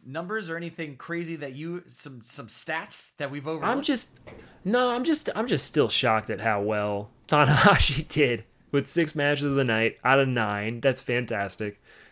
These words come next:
Speaker 2: And, uh, for, for me, he averaged one point four as his average ranking for, for the per night basis. So he was always basically first or second, essentially, which is tremendous. Like,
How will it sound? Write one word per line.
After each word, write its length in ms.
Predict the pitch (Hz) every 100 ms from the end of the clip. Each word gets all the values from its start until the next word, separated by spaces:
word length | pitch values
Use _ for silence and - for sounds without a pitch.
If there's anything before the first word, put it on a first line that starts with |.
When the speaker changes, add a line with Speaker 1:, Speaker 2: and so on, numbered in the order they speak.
| _ -
Speaker 2:
And, 160 | 117
uh, 280 | 110 107 104 -
for, 180 | 139 123
for 160 | 131
me, 180 | 120 135
he 160 | 117 113
averaged 480 | 107 104 101 92 104 95 -
one 300 | 120 139 135
point 280 | - 127 107
four 320 | - 107 92
as 120 | 92
his 160 | 101 101
average 600 | 104 101 95 95 - - _ -
ranking 520 | 113 113 113 98 92
for, 340 | - 110 92 -
for 140 | 120
the 120 | 98 - _ _
per 180 | 117 120
night 260 | 101 98
basis. 500 | 95 92 87 87 - -
So 460 | - 104 92 92 - _ _ _
he 120 | - 160
was 120 | 135
always 260 | 123 104 101
basically 340 | 101 - 104
first 280 | - 107 104
or 60 |
second, 380 | 101 120 104 85 _ -
essentially, 480 | - 92 95 90
which 200 | 98 104
is 320 | 110 101 - _ _ _ _
tremendous. 1300 | - 147 120 120 135 165 196 214 139 92 - - - -
Like, 340 | 104 98 -